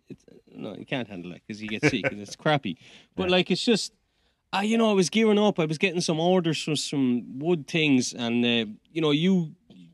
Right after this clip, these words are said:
Speaker 1: you got me the website thing, so I've been trying to get that going as well. And it's just, it just came at a bad time, but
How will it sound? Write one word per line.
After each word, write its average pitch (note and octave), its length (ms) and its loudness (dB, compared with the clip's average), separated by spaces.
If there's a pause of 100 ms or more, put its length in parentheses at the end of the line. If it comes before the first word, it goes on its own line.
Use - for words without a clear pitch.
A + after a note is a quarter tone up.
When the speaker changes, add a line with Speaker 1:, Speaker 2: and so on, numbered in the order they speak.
Speaker 1:
you F3+ 180 -12
got D#3+ 200 -4
me E3+ 60 -2
the C#3 100 0
website D3+ 400 0
thing, C#3 220 0
so C3+ 100 -8
I've B2 60 -6
been C3+ 100 -2
trying D#3 240 -4
to C3+ 80 -8
get C3+ 160 -2
that D#3+ 200 -6
going C#3+ 280 -2
as B2+ 80 -4
well. C#3 240 -2
And C#3+ 100 -2
it's D#3 120 -4
just, G3+ 180 -2
it F3 80 -6
just - 160 -4
came G3 200 0
at F#3 60 4
a E3+ 60 4
bad E3+ 220 2
time, D#3 260 2
but C#3 100 -4